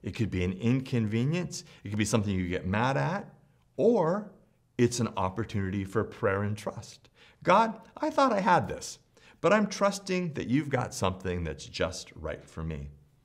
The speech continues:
So maybe your life situation is not what you thought it would be at this point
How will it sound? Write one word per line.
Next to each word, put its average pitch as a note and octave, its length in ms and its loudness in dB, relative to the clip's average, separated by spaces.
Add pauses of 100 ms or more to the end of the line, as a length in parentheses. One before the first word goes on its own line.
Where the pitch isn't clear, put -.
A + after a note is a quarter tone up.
(720)
So D#3+ 220 4
maybe E3+ 520 4
your B2 200 4
life B2+ 220 4
situation A#2+ 880 0
is F2 240 -4
not G2 300 -2
what G#2+ 160 -4
you A2 80 -4
thought E2+ 300 -2
it - 100 -8
would F2 200 -4
be D2+ 140 -8
at D#2+ 140 -8
this D#2 180 -10
point - 320 -8